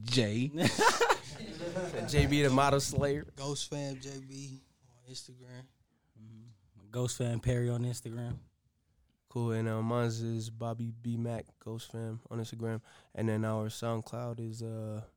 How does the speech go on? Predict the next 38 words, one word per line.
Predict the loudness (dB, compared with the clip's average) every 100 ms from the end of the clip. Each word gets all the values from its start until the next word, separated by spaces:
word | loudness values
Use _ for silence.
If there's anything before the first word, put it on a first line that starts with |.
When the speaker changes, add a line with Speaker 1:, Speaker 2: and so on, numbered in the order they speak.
| _ _ _ _ _ _ -12
Speaker 2:
sh-, | -12 -10 -6
The | -4
Hive | -2 -2
Entertainment. | -2 -2 -2 0 0 -2 _ _ _ _ _ _ _ -8
And | -2 2
then | 2 2 0 -2 -4 -6
our | -2
YouTube | 2 0 0 -4
channel | -4 -4 -4 -4
is | -4
also | -4 -4 -6
The | -6
Hive | -8 -10
Entertainment. | -12 -14 -12 -8 -10 -12 _ _ -10
Speaker 1:
Awesome. | -6 -6 -10 -20 -18
Speaker 2:
Yep. | -8 2
Speaker 1:
So | 6
you | 8
guys | 8 6
are | 4
the, | 4 0 2
The | 4
Hive | 6 8
Entertainment's | 8 8 6 2 2
kinda | 0 2
like | 2 0 0
the, | -2 0 -4 -6 _ _ _ _ _
the | -8 -6
hi-, | 2 2 4
hierarchy | 4 6 6 4 4 2 4
of | 2 2
the | 0
umbrella | 0 4 4 4 0
of | 0 -2
Are | -2 0
You | 0 0
Artists? | -2 -4 -6 -6 -6
Speaker 2:
Yes. | -10 -12